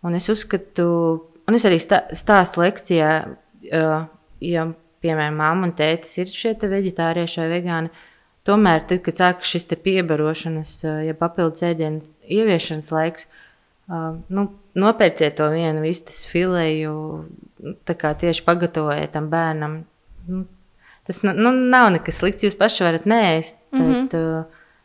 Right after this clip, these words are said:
Speaker 1: bet, ā, es uzskatu, ka bērnam būtu jādod šis te pilnvērtīgais, sabalansētais un, un veselīgais uzturs.
Speaker 2: Jā, tas, tas, ā, tas tev arī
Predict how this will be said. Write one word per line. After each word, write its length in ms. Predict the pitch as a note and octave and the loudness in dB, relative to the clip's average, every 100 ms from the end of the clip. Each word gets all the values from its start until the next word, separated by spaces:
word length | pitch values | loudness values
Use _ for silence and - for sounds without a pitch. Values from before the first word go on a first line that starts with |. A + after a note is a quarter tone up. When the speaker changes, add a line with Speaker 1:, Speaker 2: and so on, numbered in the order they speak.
| - | -8
Speaker 1:
bet, 180 | E3+ - _ _ | -8 -8 _ _
ā, 140 | - D#3+ E3 D#3+ | -2 -2 0 -4
es 180 | E3+ F#3 | -4 -6
uzskatu, 320 | - E3 - | -4 -8 -4
ka 80 | D#3+ | -2
bērnam 680 | E3 G3 A#3 F#3+ D#3+ D#3 E3 - _ _ _ _ _ _ | 4 4 6 4 2 0 -6 -16 _ _ _ _ _ _
būtu 380 | - F3+ F#3 F3+ | -6 -2 -2 0
jādod 380 | E3 E3+ D#3+ D3+ | 2 4 2 -2
šis 160 | D#3+ - | -6 -10
te 80 | - | -4
pilnvērtīgais, 840 | F3 A3 F#3+ D3+ - D#3 D#3 D#3 | 0 2 2 0 -2 -2 -2 -2
sabalansētais 880 | F#3+ F3+ D#3 D#3 D3+ D3+ D#3 D#3 E3 | -2 -2 -2 -2 -4 -6 -6 -8 -8
un, 160 | D#3+ D#3 | -8 -8
un 220 | D#3 D#3 | -6 -6
veselīgais 720 | D#3+ E3+ E3 D#3+ D3+ D3+ D3+ - | -4 -4 -6 -6 -6 -8 -8 -8
uzturs. 720 | E3 - - D#3 D#3+ - - - - _ _ _ _ _ _ _ - _ - | -10 -10 -10 -8 -8 -12 -18 -18 -20 _ _ _ _ _ _ _ -20 _ -6
Speaker 2:
Jā, 180 | B3+ A3 | -2 -2
tas, 220 | A3+ A3 - | -4 -12 -12
tas, 220 | - A3+ - | -12 -12 -8
ā, 220 | A3+ A3 A3 G#3+ A3 G#3+ - - | -2 2 4 2 0 -4 -10 -10
tas 260 | A#3+ A3+ - | -8 -6 -2
tev 140 | A3+ | 0
arī 160 | A3 | 2